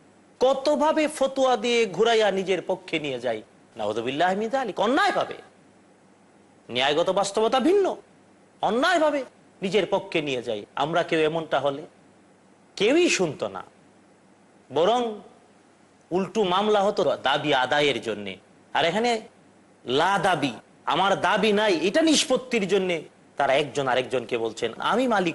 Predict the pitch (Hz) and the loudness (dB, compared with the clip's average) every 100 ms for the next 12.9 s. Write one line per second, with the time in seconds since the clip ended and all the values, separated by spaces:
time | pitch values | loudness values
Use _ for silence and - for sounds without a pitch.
0 | - 131 113 143 139 117 104 - _ _ | -6 -8 -6 -8 -6 -6 -8 -14 _ _
1 | _ _ - 202 233 262 277 330 339 302 | _ _ -4 0 0 0 0 0 2 2
2 | 285 - 277 226 - 156 180 160 - _ | 0 0 0 0 -2 -4 -6 -8 -14 _
3 | - 202 294 277 240 - 214 202 196 196 | -2 0 2 2 0 0 -2 0 0 0
4 | 165 117 113 _ - 247 - 311 311 311 | 0 -2 -6 _ -2 -2 -2 -2 2 0
5 | 208 240 262 254 208 147 131 131 - 147 | 0 0 2 2 0 0 -2 -4 -4 -4
6 | 175 175 156 147 139 196 214 143 - _ | -4 -2 -2 -2 -4 -6 -6 -10 -12 _
7 | _ _ _ _ _ _ 131 147 - 110 | _ _ _ _ _ _ -10 -10 -2 0
8 | 110 131 - 113 110 104 95 107 104 113 | 0 -2 -4 -8 -4 -4 -4 -6 -6 -8
9 | 101 107 98 101 104 107 117 110 - 170 | -8 -8 -10 -8 -6 -2 0 -2 -2 0
10 | 233 302 - 226 185 165 _ _ _ _ | 0 -2 -6 -8 -8 -12 _ _ _ _
11 | _ - 143 208 - - _ _ - 117 | _ -4 -2 -4 -8 -20 _ _ -4 -4
12 | 113 107 117 107 95 98 107 - | -2 -6 -6 -6 -8 -8 -18 -16